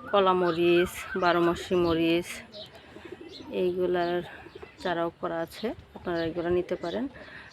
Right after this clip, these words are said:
তাছাড়া, উম, পুরুষ ফুলও কলম দেওয়া আছে, already রেডি হচ্ছে।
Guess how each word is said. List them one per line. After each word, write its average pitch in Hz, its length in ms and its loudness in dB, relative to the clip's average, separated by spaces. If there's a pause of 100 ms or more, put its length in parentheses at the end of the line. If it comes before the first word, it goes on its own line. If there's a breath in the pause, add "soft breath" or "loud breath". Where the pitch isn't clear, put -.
(120)
তাছাড়া, 170 760 0 (440)
উম, - 320 -6 (1120)
পুরুষ 220 240 6
ফুলও 202 420 6
কলম 180 360 2
দেওয়া 170 200 6
আছে, 175 240 2
already 175 580 4
রেডি 175 320 2
হচ্ছে। 202 460 2